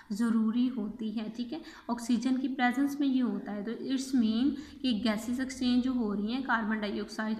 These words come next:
out कैसे होगी, cellular respiration का प्रोसेस जब होगा वहाँ से बनेगी, और oxygen जब इन होगी तो वो कहाँ पर यूटिलाइज होगी, ये cellular respiration का जो process होगा। ठीक है, तो इसको energy yielding process जो है वो भी कहा जाता है।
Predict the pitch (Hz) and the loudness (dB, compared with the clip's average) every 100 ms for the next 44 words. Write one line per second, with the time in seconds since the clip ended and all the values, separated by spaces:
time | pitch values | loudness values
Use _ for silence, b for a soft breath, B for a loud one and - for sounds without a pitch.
0 | - 220 233 233 - 254 262 294 254 226 | 0 2 2 0 -4 -4 0 0 2 2
1 | 262 269 220 208 214 214 - 220 214 - | 2 0 -2 -2 -4 -6 -6 -6 -4 -4
2 | 226 226 226 220 220 254 262 262 269 233 | -4 -4 -4 -4 -4 -4 -2 -2 0 2
3 | 240 233 220 220 233 233 226 226 240 - | 0 2 0 0 0 2 2 2 0 -2
4 | B B B - 247 247 - 240 226 254 | B B B -2 -2 -2 -2 0 2 4
5 | 247 226 233 269 285 262 220 214 247 254 | 4 2 2 4 4 4 2 2 0 0
6 | 247 233 226 214 240 247 247 247 226 240 | 0 0 -2 -2 0 2 0 0 -4 0
7 | 247 254 214 233 311 339 B - 240 - | 2 2 2 2 0 -2 B -2 -2 0
8 | 226 214 214 214 - 214 214 214 220 214 | -2 0 -2 -6 -6 -6 -6 -4 -6 -4
9 | 208 233 330 320 233 208 - 202 208 202 | -4 -2 -4 -4 -4 -2 -4 -8 -8 -10
10 | 220 247 - 320 403 B B B B 240 | -12 -14 -16 -16 -18 B B B B -4
11 | 233 254 247 220 214 226 214 214 208 220 | -4 -4 0 0 2 0 0 0 0 -2
12 | 220 208 208 214 220 208 208 208 196 302 | -2 -6 -6 -6 -4 -4 -4 -4 -2 -4
13 | 349 247 214 226 202 190 208 208 | -4 -6 -4 -4 -6 -6 -10 -12